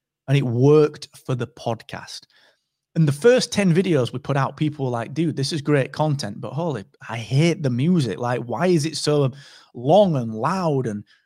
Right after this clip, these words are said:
why is the structure different? Why is there a pre-roll on it?" And le-, legit, we had these comments hammered out. So we pivoted it. So what I now do is I'll record the episode.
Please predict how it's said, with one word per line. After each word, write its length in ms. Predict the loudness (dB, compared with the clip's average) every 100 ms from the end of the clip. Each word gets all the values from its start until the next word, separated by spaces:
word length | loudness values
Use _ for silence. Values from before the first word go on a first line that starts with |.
| _ _
why 240 | _ -2 2
is 180 | 2 2
the 100 | 0
structure 520 | -2 2 0 2 -2
different? 360 | -2 -4 -8
Why 240 | -4 -2 0
is 180 | 0 2
there 140 | 2
a 60 | 0
pre-roll 600 | -2 -2 2 2 2 2
on 80 |
it?" 80 | -2
And 160 | -2 0
le-, 160 | 0 -4
legit, 420 | -4 -2 -2 -2 -2
we 100 | -2
had 300 | -2 -4 -2
these 220 | -4 -4
comments 440 | -2 -2 -2 -4
hammered 280 | -4 -4 -2
out. 280 | -4 -4 -6
So 120 | 2
we 60 | 4
pivoted 400 | 4 2 0 -4
it. 180 | -6 -12 _ _
So 140 | -4 0
what 180 | 0
I 100 | 0
now 220 | -2 -2 -2
do 200 | 0 0
is 140 | 0
I'll 160 | -2 -4
record 420 | -4 -2 -2 0
the 100 | 0
episode. 600 | 0 -2 -2 -2 -2